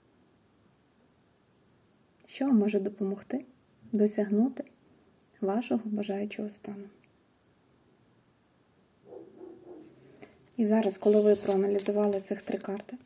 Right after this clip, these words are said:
для себе, я хочу, щоб ви оцінили свій стан, скільки балів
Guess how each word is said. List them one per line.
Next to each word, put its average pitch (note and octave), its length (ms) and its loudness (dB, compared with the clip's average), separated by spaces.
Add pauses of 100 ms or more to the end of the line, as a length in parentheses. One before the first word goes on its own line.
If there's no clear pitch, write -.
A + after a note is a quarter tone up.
(440)
для G#3 200 0
себе, G#3 360 -4 (1080)
я G#3+ 100 0
хочу, G#3+ 260 -2
щоб G#3 160 -6
ви G#3 100 4
оцінили G#3 560 2 (580)
свій G3+ 160 2
стан, A3 360 0 (720)
скільки A3 420 2
балів A3 380 2